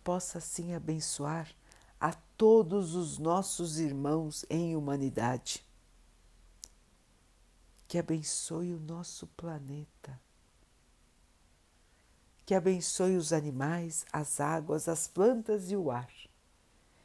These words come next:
E que possa também abençoar a água que colocamos sobre a mesa, para que ela possa nos trazer a calma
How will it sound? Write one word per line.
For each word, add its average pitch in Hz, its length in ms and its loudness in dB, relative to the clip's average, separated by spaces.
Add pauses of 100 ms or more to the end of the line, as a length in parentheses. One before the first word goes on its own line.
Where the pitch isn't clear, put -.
(220)
E 208 100 0
que 240 140 2
possa 170 420 2
também 160 440 0
abençoar 165 580 0
a 165 60 2
água 160 400 0
que 156 160 -4
colocamos 139 640 -4
sobre 120 300 -4
a 123 60 -4
mesa, 190 500 -4 (540)
para 190 220 -2
que 196 120 -8
ela 185 160 -4 (160)
possa 175 480 2
nos 156 240 -4
trazer 139 580 -2 (480)
a 131 160 -2 (220)
calma 147 680 -2